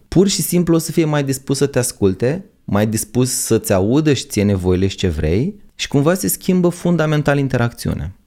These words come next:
Până la un punct, evident, fiind o tehnică, o,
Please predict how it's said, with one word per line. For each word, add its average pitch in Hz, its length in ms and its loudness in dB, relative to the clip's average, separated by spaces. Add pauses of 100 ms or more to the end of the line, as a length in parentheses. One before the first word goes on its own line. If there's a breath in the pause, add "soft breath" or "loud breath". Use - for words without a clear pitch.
Până 170 200 4
la 170 100 2
un 160 160 0
punct, 95 420 -2
evident, 92 520 -2
fiind 107 300 2
o 110 100 4
tehnică, 92 760 0
o, 90 480 0